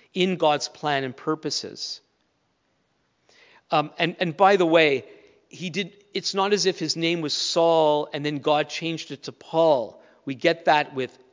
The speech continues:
Abram, his name was changed to Abraham. We have that with Jacob, whose name was changed to Israel.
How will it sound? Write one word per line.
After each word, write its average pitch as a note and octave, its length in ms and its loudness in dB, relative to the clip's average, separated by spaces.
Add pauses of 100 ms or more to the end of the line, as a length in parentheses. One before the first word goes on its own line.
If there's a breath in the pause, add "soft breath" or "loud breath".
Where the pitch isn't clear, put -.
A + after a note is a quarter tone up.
(140)
Abram, F3+ 520 0
his C#3 200 -10
name C#3+ 200 -6
was C3+ 120 -8
changed - 400 -10
to - 200 -14
Abraham. D#3+ 680 -4 (260 soft breath)
We C3 140 -8
have C3 320 -6
that C3 280 -6
with A#2+ 320 -12
Jacob, F3+ 580 -2 (280 loud breath)
whose C#3 180 -4
name D#3 220 -4
was C#3+ 160 -6
changed C3+ 560 -8
to A#2+ 180 -8 (120)
Israel. E3+ 800 2